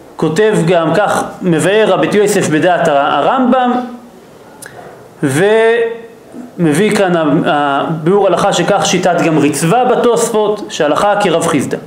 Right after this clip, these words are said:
ואז מסיים ביאור הלכה וכותב כך, על כן, נראה,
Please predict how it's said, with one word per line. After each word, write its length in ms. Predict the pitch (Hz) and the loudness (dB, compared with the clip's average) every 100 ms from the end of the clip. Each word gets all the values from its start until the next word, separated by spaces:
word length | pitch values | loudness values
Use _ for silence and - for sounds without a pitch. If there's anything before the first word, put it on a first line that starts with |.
| - | -4
ואז 340 | - 277 294 233 | 0 0 0 0
מסיים 360 | - 220 240 226 175 | 0 2 2 0 0
ביאור 200 | 202 202 | 2 2
הלכה 200 | 175 185 175 | 2 0 0
וכותב 340 | 175 160 151 | 0 -2 -2
כך, 200 | 139 113 | 0 0
על 120 | - 226 | 0 0
כן, 220 | 254 240 - - - - - | 2 2 0 -2 -8 -10 -2
נראה, 440 | 214 247 247 196 | 0 2 2 0